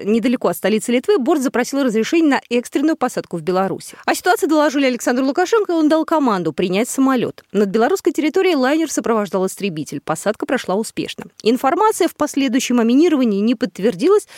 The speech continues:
Борт прошёл все проверки, были досмотрены и пассажиры. В Вильнюс летели около ста семидесяти человек. Среди этих пассажиров находился Роман Протасевич,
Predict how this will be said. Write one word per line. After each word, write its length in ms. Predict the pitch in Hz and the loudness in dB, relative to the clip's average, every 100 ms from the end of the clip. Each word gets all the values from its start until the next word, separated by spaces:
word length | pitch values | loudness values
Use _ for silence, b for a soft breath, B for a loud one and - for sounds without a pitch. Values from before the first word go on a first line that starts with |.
| B B | B B
Борт 220 | 214 330 | -2 0
прошёл 260 | - - 240 | 0 -4 -2
все 160 | 196 196 | -2 -2
проверки, 460 | 220 269 415 - | 0 2 2 0
были 220 | 214 311 294 | 0 2 2
досмотрены 540 | 247 - 294 285 240 | 0 0 0 2 0
и 40 | |
пассажиры. 640 | 226 226 - 202 156 147 - - - | -2 -4 -2 -2 -4 -10 -12 -14 -8
В 60 | |
Вильнюс 460 | 180 208 359 403 330 | 0 2 4 2 2
летели 280 | 330 359 320 - | 2 4 2 0
около 280 | 285 330 | 0 0
ста 300 | 330 - 202 | 0 -2 -2
семидесяти 600 | - - 240 156 160 - | -2 -2 -2 -2 -6 -6
человек. 580 | 180 - 190 202 156 - | -8 -2 -2 0 -2 -6
Среди 260 | - 185 208 | -8 -2 0
этих 220 | 262 - | -2 -4
пассажиров 520 | 277 302 302 403 403 | -4 0 2 2 0
находился 600 | 294 220 190 277 294 311 B B B | -2 -2 -2 0 0 -2 B B B
Роман 420 | 226 208 196 190 | -2 0 -2 -4
Протасевич, 760 | - - - - 185 - - | -6 -4 -4 -4 -6 -6 -8